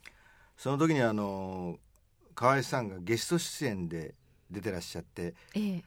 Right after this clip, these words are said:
Speaker 1: ほんの十五分か二十分、一曲弾いたんですよね。
Speaker 2: うーん。
Speaker 1: それがね、チャルダッシュだったんですよ。
Speaker 2: ああ、そうでしたか。
Speaker 1: ええ。
Speaker 2: はい。
Speaker 1: で、その曲を聴いた時に、
Speaker 2: はい。
Speaker 1: なんかすごいこう体が揺さぶられましてですね、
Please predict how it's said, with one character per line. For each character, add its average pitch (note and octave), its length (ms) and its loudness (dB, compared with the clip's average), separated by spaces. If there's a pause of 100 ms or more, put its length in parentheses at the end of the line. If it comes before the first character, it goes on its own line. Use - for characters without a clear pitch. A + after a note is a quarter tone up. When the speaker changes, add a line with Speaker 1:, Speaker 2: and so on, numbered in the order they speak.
Speaker 1:
ほ D3+ 140 4
ん F3+ 60 6
の F3+ 100 4
十 D#3 200 4
五 F3 140 8
分 D#3+ 160 4
か A#2 100 -2
二 G#2+ 120 -2
十 A#2 160 -8 (140)
分、 G#2 320 -2
一 A#2+ 220 -4
曲 D#3 240 0
弾 C3+ 140 -2
い - 20 -6
た C3+ 100 2
ん G#2 60 2
で E2 100 -6
す - 80 -16
よ E2 60 -10
ね。 C#3+ 180 -8 (340)
Speaker 2:
う G3+ 40 2
ー D#4+ 360 2
ん。 D#4+ 40 -2
Speaker 1:
そ - 80 0
れ C#3 100 4
が C4+ 160 2
ね、 G3+ 220 -6 (260)
チ - 140 -6
ャ B2+ 60 2
ル D3+ 100 2
ダ F#3 80 4
ッ F3+ 40 6
シ F3 140 -2
ュ - 20 -10
だ D#3 60 -10
っ - 100 -18
た - 120 -20
ん - 40 -20
で - 60 -20
す - 0 - (160)
よ。 - 80 -20 (1000)
Speaker 2:
あ C4 260 8
あ、 A3+ 40 6
そ C#4+ 200 0
う C4+ 40 2
で A#3 100 4
し G3 60 -2
た G#3+ 140 -2
か。 F#3 180 -2
Speaker 1:
え G#3+ 40 0
え。 A3 40 4
Speaker 2:
は A#3+ 60 6
い。 F3+ 220 2 (500)
Speaker 1:
で、 A2+ 80 0
そ D3+ 160 4
の F#3 180 6
曲 F3 340 2
を F3 60 6
聴 E3+ 220 -4
い - 20 -4
た D#3+ 140 -2
時 C#3 260 -6
に、 G#2 340 0
Speaker 2:
は - 220 -10
い。 - 60 -18 (360)
Speaker 1:
な A2+ 100 -6
ん - 20 -2
か G2+ 80 -2
す - 240 -4
ご F#3 160 8
い F#3 80 4
こ B2+ 160 2
う - 40 -4
体 B2+ 380 0
が B2 100 2
揺 A2 140 2
さ A#2 180 -2
ぶ A#2 120 0
ら A#2 80 0
れ A2+ 80 0
ま A2 120 -4
し - 80 -10
て F#2 80 -8
で D2 120 -12
す - 100 -12
ね、 D#2+ 220 -6